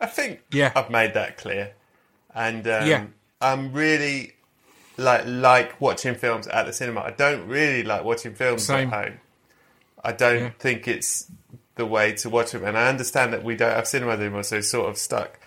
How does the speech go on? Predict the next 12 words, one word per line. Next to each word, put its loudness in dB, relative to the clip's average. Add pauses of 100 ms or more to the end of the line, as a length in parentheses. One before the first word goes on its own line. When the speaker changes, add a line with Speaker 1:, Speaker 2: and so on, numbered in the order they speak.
(420)
Speaker 1:
But 2 (260)
it's, -6 (420)
I -10
haven't, -6
don't 0
tell 2
anyone, -2
obviously -2
don't -4
record -6
this, -2
but -8